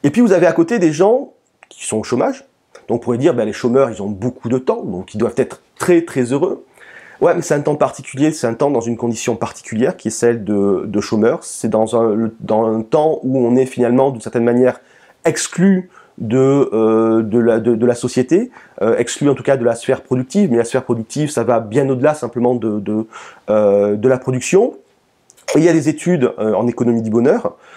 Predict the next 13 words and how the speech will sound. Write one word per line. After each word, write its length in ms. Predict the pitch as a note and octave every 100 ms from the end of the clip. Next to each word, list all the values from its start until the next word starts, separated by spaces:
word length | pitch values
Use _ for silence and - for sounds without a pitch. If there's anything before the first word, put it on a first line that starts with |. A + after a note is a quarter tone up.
| - -
euh, 200 | A2 A2
qui 140 | G#2
est 20 | A#2
une 60 |
branche 380 | G#2 B2 B2 -
particulière 640 | G#2 G2 G#2 - - B2
d'économie 480 | A#2 A2 A#2 A#2 C3
qui 140 | C3
essaie 180 | G#2 -
de 80 | G#2+
faire 160 | - G#2
le 100 | A2
lien 320 | A2 B2+